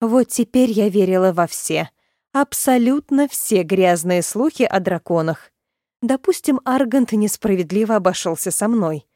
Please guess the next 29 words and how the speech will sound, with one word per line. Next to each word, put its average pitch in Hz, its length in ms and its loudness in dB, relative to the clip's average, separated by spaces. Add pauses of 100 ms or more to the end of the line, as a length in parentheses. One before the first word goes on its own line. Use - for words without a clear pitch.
(240)
Я-то 180 340 0
с - 120 -4
этим 175 200 -4
справлюсь. 165 680 -6 (480)
Но 240 220 6
у 240 40 4
него 269 360 2
тут 175 180 -2
в 170 40 -8
заложниках 208 760 -2
целая 269 480 0
деревня. 202 720 0 (380)
Женщины, 214 800 -2
дети. 233 720 -2 (480)
Я 180 280 -2
этого 185 260 -2
так 180 220 -4
не 196 120 0
оставлю. 165 560 -6 (600)
Забежав 185 560 0
на 196 100 0
второй 175 340 0
этаж, - 400 -4 (260)
я 220 200 2
схватила 175 500 0
блокнот, 175 580 0
чтобы 185 300 -2
написать 175 480 -2
сообщение. 165 800 -6